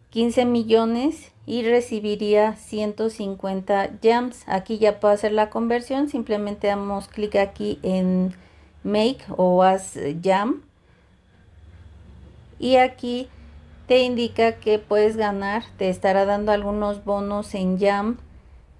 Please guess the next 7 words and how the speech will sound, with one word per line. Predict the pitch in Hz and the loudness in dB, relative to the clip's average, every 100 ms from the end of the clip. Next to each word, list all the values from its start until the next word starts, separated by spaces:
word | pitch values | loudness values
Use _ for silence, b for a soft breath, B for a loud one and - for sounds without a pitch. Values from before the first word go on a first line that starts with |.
| - - | -20 4
por | 214 226 233 - - | 6 6 4 -2 -4
el | 208 208 | -4 -2
tiempo | 233 240 262 269 | -4 -2 -2 -4
que | 247 | -6
llevas | 220 214 214 - | 0 2 2 0
jugando. | - 214 202 196 196 208 285 - | 0 0 2 0 -2 -2 -2 -4
Aquí | 175 170 196 196 | -6 -4 -4 -6